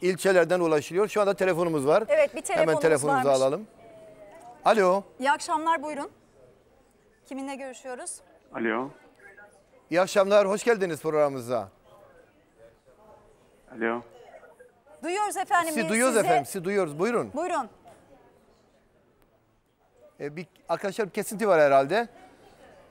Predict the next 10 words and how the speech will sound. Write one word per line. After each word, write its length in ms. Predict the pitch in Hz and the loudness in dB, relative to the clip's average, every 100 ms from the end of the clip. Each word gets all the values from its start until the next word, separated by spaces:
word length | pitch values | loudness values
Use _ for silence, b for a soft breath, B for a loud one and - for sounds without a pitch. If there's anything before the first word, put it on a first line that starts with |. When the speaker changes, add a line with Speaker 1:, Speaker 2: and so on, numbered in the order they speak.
| _ _ _ - - - - | _ _ _ -20 -20 -20 -4
Speaker 2:
Zannediyorum 580 | 277 403 381 277 330 311 | 0 0 -2 -6 -6 -4
telefon 340 | 320 320 285 | -6 -4 -2
hattında 540 | 285 277 269 269 262 | -2 -4 -6 -2 -2
beyefendi 420 | 233 - 330 269 247 | -4 -2 -2 -2 -6
bizi 220 | 254 240 | -8 -8
duymadı 400 | 285 254 247 320 403 - | -8 -6 -4 -4 -4 -6
Speaker 1:
Evet. 200 | - 233 | -8 -2
Speaker 2:
ama 140 | 294 349 | 0 0
yeniden 520 | 359 359 339 349 269 - | -2 -2 0 0 -2 -8
bağlayacaklardır. 1040 | 240 302 302 302 311 311 349 311 277 302 | -2 0 0 -2 -2 -2 2 0 0 -6